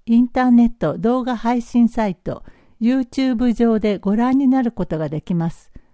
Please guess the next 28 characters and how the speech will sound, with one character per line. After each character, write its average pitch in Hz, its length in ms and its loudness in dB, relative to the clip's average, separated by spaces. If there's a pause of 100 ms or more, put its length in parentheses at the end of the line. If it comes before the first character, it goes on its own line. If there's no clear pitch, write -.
(640)
こ 208 160 2
の 254 200 4
号 277 300 2
の 185 240 2
記 - 200 -2
事 240 180 -2
中 262 260 -2
に 247 200 8
あ 247 120 4
る 180 140 0
動 226 240 4
画 233 120 2
の 220 180 6
キ - 180 -4
ュ 262 100 0
ー 294 100 0
ア - 20 2
ー 294 40 0
ル 285 100 -2
コ 262 200 -2
ー 240 40 0
ド 190 140 2
を 180 40 2
読 165 180 2
み 196 160 4
込 190 160 0
む 185 120 2
か、 - 240 -10